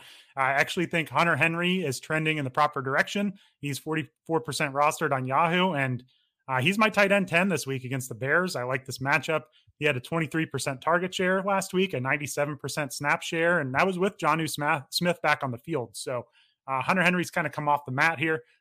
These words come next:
uh, a couple straight good weeks. We aren't too worried about who their quarterback is anymore. Like, Bailey Zappe's looked good.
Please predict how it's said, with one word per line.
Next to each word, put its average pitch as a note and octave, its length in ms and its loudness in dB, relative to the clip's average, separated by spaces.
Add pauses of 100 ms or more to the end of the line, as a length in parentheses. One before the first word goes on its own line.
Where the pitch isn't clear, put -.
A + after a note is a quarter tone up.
(100)
uh, A#2+ 140 -4
a A#2+ 40 -6
couple D3 240 -4
straight D3 400 -2
good B2+ 200 -2
weeks. F3+ 480 -2 (100)
We B2+ 140 -8 (120)
aren't D3+ 180 0 (100)
too E3+ 160 -4
worried D3 300 2
about D#3 240 4
who E3 60 0
their D#3+ 120 0
quarterback G3+ 500 0
is A#3+ 140 -2
anymore. A#3+ 420 2
Like, B2 200 -2 (240)
Bailey C3 220 -4
Zappe's D3 380 -2
looked E3+ 200 -6
good. F#3 280 2